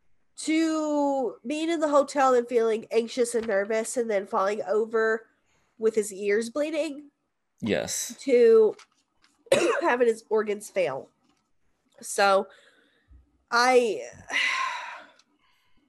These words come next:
Speaker 1: I don't, I, and doctors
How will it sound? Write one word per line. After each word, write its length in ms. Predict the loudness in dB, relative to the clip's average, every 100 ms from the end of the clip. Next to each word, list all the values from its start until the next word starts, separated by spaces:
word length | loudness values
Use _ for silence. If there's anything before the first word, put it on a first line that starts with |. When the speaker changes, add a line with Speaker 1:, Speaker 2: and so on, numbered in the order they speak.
| _ _ _ _ _ _ -6
Speaker 1:
I 280 | -2 -2 -4 0
don't, 340 | 2 2 0 -6 _
I, 80 | -14 -14 _ _ _ _ _ _ _ _ _ _ _ _
and 280 | 2 2 -4 -16 -12 0
doctors 580 | 4 4 4 0 -2